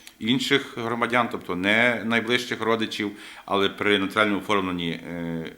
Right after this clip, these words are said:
цієї операції, е,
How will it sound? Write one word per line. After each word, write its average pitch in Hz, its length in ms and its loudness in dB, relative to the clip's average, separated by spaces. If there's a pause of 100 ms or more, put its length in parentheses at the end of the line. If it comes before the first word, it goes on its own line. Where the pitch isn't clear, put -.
(360)
цієї 90 880 0
операції, 85 800 0 (420)
е, 85 80 -6